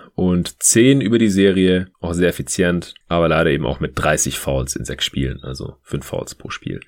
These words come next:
Das war auf jeden Fall der X-Faktor hier. Melo noch mit zwölf Punkten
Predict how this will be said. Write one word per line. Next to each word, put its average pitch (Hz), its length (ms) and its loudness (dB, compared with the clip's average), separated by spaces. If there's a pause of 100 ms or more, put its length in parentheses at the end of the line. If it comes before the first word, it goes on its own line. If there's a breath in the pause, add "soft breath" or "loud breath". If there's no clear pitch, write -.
(120)
Das 90 300 2
war 123 260 6
auf - 180 2
jeden 127 200 4
Fall 101 160 4
der 90 100 2
X-Faktor 78 420 -4
hier. 67 440 -4
Melo 85 260 2
noch 76 160 -4
mit 69 140 -8
zwölf 71 420 -4
Punkten 69 540 -8